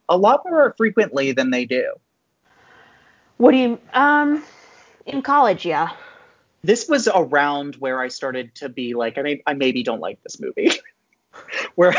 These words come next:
Speaker 1: where I was like, "Why are they at a party? Like, why are parties happening?"
Speaker 2: Wait, which party? There are so many parties.
Speaker 1: It's the party where he throws the drink on, on Jillian.
Speaker 2: Oh. Um,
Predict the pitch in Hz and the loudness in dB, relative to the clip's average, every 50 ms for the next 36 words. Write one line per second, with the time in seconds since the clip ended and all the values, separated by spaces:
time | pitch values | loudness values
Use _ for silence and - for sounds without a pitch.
0 | - 262 247 196 202 220 208 196 180 202 185 - - 240 311 381 381 359 349 240 | 0 0 2 2 2 2 2 2 0 -4 -6 -6 -6 -6 -6 -6 -6 -6 -6 -6
1 | 226 226 208 - - 156 156 147 131 123 123 127 - - 170 180 202 233 269 262 | -6 -6 -10 -10 -8 -8 -6 -6 -8 -10 -12 -12 -12 -8 -6 -6 -6 -6 -6 -6
2 | 202 180 165 151 139 - 127 117 - 170 - _ _ _ _ _ _ _ _ _ | -6 -6 -6 -8 -8 -8 -8 -8 -8 -12 -14 _ _ _ _ _ _ _ _ _
3 | _ 233 226 208 - - 190 202 208 202 - - - 190 175 165 139 104 151 190 | _ 4 4 4 4 2 0 -2 -2 -2 -6 -6 -4 -2 -2 -2 -4 -6 -6 -4
4 | 175 175 175 - 208 180 160 156 156 - 156 143 127 110 - - - - _ _ | -4 -6 -6 -8 -12 -14 -12 -12 -12 -10 -8 -8 -8 -8 -10 -12 -14 -16 _ _
5 | _ _ _ _ _ 185 180 - - - 190 - - 175 175 180 180 190 170 156 | _ _ _ _ _ -8 -8 -8 -10 -12 -12 -10 -4 -4 -2 -2 0 0 0 0
6 | 147 143 123 - 147 - - 143 139 131 127 - 127 131 123 120 117 117 117 117 | 0 0 -2 -4 -8 -6 -4 -4 -4 -4 -4 -8 -6 -6 -6 -6 -4 -4 -4 -4
7 | 117 113 117 117 - - 135 135 120 113 - - - 50 50 - 233 202 180 131 | -4 -4 -6 -8 -8 -4 -2 -2 -2 -2 -4 -6 -6 -6 -4 0 0 0 0 -2
8 | - - _ _ _ _ _ _ _ _ _ _ _ - 226 208 202 202 185 180 | -6 -12 _ _ _ _ _ _ _ _ _ _ _ 0 2 2 2 0 -2 -4
9 | 175 165 165 165 | -8 -10 -12 -14